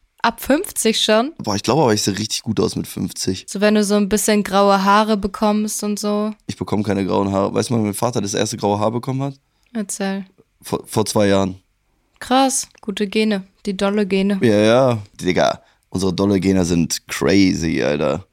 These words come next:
Speaker 1: Aber dein Bruder sieht ja auch viel jünger aus. Und ich hab ja gestern erfahren, dass dein Bruder einfach älter ist als du. Und ich so, hä?
Speaker 2: Ja.
Speaker 1: Und ich dachte, er ist jünger als du.
Speaker 2: Wir sind alle sehr jung.
Speaker 1: Sehr verrückt.
Speaker 2: Danke an Mama, danke an Papa.
Speaker 1: Ja, aber ich glaub, du kriegst mal einen Bart.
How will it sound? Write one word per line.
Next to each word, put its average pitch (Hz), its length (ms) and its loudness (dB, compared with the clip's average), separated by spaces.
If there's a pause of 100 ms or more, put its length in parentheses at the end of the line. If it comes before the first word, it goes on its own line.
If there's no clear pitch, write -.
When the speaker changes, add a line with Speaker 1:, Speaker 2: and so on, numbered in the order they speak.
Speaker 1:
Aber 202 180 2
dein 220 160 4
Bruder 220 380 4
sieht 196 160 0
ja 196 100 4
auch - 140 0
viel 202 260 2
jünger 190 440 4
aus. 190 280 2
Und - 180 -6
ich 190 80 0
hab 196 140 0
ja 196 120 2
gestern 202 360 0
erfahren, 196 320 2
dass 214 140 0
dein 196 140 2
Bruder 208 240 4
einfach 190 240 2
älter 214 300 4
ist 190 100 0
als 185 200 0
du. 226 220 0
Und 180 120 0
ich 196 140 -2
so, 190 140 4
hä? 202 220 4 (200)
Speaker 2:
Ja. 113 1120 4
Speaker 1:
Und 220 80 2
ich 220 80 2
dachte, 254 240 2
er 202 80 4
ist 196 100 0
jünger 226 360 6
als 185 280 2
du. 190 280 -4 (240)
Speaker 2:
Wir 110 180 0
sind 104 160 2
alle 95 200 2
sehr 95 220 0
jung. 90 300 -2 (380)
Speaker 1:
Sehr 202 200 -8
verrückt. 196 580 -10
Speaker 2:
Danke 104 340 -2
an 101 80 0
Mama, 113 440 -2
danke 101 280 -4
an 98 80 -2
Papa. 117 380 -4 (180)
Speaker 1:
Ja, 220 120 0
aber 226 80 2
ich - 80 -2
glaub, 269 180 0
du 254 80 -2
kriegst 247 300 -2
mal 202 100 2
einen 190 120 0
Bart. 185 400 0